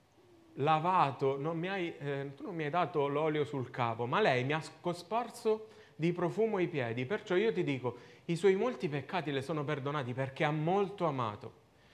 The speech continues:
Ma colui a cui poco è perdonato, poco ama." Poi disse alla donna, "I tuoi peccati sono perdonati." Vorrei mettere un video.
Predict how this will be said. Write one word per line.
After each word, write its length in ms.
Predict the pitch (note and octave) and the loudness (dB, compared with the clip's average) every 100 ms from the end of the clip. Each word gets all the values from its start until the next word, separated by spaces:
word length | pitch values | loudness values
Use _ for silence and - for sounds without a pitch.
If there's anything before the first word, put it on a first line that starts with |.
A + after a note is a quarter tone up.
| - - | -20 -4
Ma 140 | B2+ | -2
colui 540 | C3 D#3+ F3 B3 G#3+ - - | 0 4 4 4 0 -4 -8
a 140 | B2+ B2+ | -6 -4
cui 280 | - D3 | 0 0
poco 320 | C3+ D#3+ E3+ D3+ | 4 4 4 4
è 60 | |
perdonato, 580 | A2+ C3+ B2+ C3+ A#2+ C3+ | 2 0 0 0 0 -2
poco 360 | B2+ G3 G3 D3+ | 0 2 4 2
ama." 320 | A2+ G#2+ G#2 - - - - | 2 -2 -10 -14 -20 -20 2
Poi 160 | G3+ | 4
disse 280 | G3+ F#3 F#3 | 4 2 2
alla 140 | D#3+ | 2
donna, 320 | D3 D3 C3 B2+ - - | 4 2 2 -4 -10 -8
"I 120 | D3 | -4
tuoi 200 | D3 A#3 | 2 2
peccati 680 | G#3+ F3+ - C3 A2 C#3 E3+ - - _ _ _ _ _ _ _ - | 2 -2 0 0 0 -4 -8 -12 -20 _ _ _ _ _ _ _ -12
sono 420 | - B2 B2+ B2+ - - | -6 -2 -2 -4 -8 -6
perdonati." 800 | B2 G#2 A2 G#2+ G2+ G2 - G2+ - _ _ _ _ _ _ _ _ - - - - _ - - - - - - - | -4 -2 -4 -4 -6 -10 -14 -20 -20 _ _ _ _ _ _ _ _ -20 -20 -20 -20 _ -20 -20 -20 -20 -20 -20 -4
Vorrei 420 | F3+ A3+ C#4+ A#3 | 0 2 2 2
mettere 720 | E3+ F#3+ G3 F3+ E3 D#3+ D#3+ - | 2 0 2 4 6 6 2 -2
un 280 | D#3+ D3+ A#2+ | 0 0 -2
video. 480 | A2 G#2 G#2 G#2 | -4 -4 -2 -2